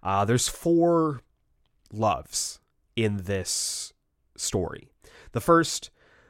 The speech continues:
obviously, Doctor Strange, the Night Nurse. This is, uh, this is their love story. This is how, this is their meet cute. This is them going through hell together. This is them going through other dimensions as well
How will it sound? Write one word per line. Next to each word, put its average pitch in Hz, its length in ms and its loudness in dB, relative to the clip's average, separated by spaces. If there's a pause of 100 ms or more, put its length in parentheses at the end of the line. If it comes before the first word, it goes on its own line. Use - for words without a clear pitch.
(260)
obviously, 110 800 0
Doctor 113 280 2
Strange, 98 320 -2
the 95 80 -6
Night 80 240 -8
Nurse. - 220 -16
This 101 140 -6
is, 101 120 -2
uh, 113 160 2 (100)
this 117 220 -2
is 123 140 -2
their 127 140 0
love 120 200 0
story. - 320 -12
This 101 160 -10
is 92 120 -12
how, 101 200 -4
this 98 240 -6
is 98 120 -10
their 92 180 -6
meet 123 320 -6
cute. - 440 -4
This 107 220 -8
is 92 160 -8
them 92 380 -6 (960)
going 165 320 4
through 135 200 0
hell 113 220 2
together. 117 440 -2
This 104 220 -6
is 101 140 -6
them 98 360 -4
going 104 320 -4
through 101 300 -4 (200)
other 247 220 8
dimensions 101 440 0
as 139 120 0
well 127 380 4